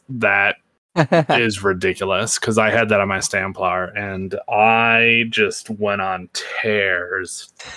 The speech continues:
Speaker 2: <laughs> Yeah,
Speaker 1: I remember,
Speaker 2: it's, uh,
Speaker 1: like, an open field fight. I think it was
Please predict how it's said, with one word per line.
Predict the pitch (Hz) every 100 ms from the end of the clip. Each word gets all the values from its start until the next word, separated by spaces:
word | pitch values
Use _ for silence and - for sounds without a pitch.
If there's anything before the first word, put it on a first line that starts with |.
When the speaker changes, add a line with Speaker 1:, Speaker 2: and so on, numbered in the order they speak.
| - - -
Speaker 2:
<laughs> | 285 254 - _ _ _ - - - - -
Yeah, | 120 110
Speaker 1:
I |
remember, | 139 139 135 131
Speaker 2:
it's, | 131
uh, |
Speaker 1:
like, | 127 110 98 95 95 _
an | 135 120
open | 117 120 123
field | - 127 120
fight. | - 113 113 113
I | 117
think | 120 113
it | 120
was | 120 113 104 -